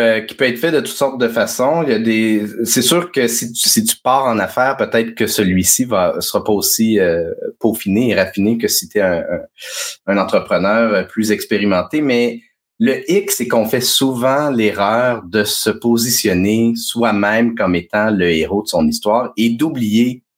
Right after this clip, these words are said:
le rôle que peut jouer le client. Et donc, souvent, on va parler que de nous,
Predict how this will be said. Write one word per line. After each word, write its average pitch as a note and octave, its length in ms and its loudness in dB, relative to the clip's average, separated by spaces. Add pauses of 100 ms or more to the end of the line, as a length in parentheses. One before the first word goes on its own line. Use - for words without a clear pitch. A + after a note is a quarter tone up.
le F#2 160 2
rôle A2+ 380 0
que - 80 -8
peut F#2 220 -4
jouer F#2 500 -2 (380)
le F2 120 2
client. D2 380 -4 (520)
Et F#2 140 -2
donc, B2+ 360 -2
souvent, B2+ 440 -2
on - 20 -2
va A2+ 120 -2
parler A2+ 300 0
que C3 120 0
de G#2+ 160 0
nous, E2 260 -2